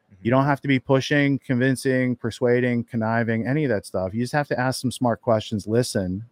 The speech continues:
Speaker 2: and then connect people with what they're looking for. It's
Speaker 1: Yeah.
Speaker 2: pretty simple.
Speaker 1: Yeah, that's amazing. That's amazing. And, and, you know, the other thing, too, that I really wanna get your take on, too, and, and 'cause I know you can,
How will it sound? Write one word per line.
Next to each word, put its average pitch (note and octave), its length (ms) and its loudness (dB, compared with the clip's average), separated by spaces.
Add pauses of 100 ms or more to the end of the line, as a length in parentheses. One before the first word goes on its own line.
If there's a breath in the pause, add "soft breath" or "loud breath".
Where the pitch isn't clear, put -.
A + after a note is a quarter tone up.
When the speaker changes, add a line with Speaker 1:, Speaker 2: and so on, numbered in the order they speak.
Speaker 2:
and A#2+ 120 2
then A#2 180 2
connect D3+ 300 -2
people D3 280 0
with C#3 160 2
what C#3 180 4
they're A#2 160 2
looking A#2+ 300 -2
for. C#2+ 260 -14 (480)
It's F#2+ 80 -12
Speaker 1:
Yeah. - 20 -8
Speaker 2:
pretty D#3 160 -2
simple. C3+ 400 -6 (160)
Speaker 1:
Yeah, A#2 200 -2 (100)
that's G#2 160 -10
amazing. F#2 400 -6
That's F#2 140 -10
amazing. F#2+ 420 -6
And, A2+ 180 -6
and, C3 160 -4
you C#3 60 -2
know, C#3+ 160 0
the C#3+ 100 2
other D#3 120 0
thing, C#3+ 180 -2
too, D3+ 280 2
that A#2 140 2
I A#2 40 2
really A#2+ 220 -2
wanna A2 180 -6
get G2+ 160 -8
your F#2+ 100 -8
take G2 240 -8
on, F2 160 -8
too, G2 280 -4
and, F2 160 -8
and F#2+ 220 -10
'cause G2 120 -14
I G2+ 60 -6
know G2+ 120 -4
you G2+ 140 -4
can, F#2+ 120 -8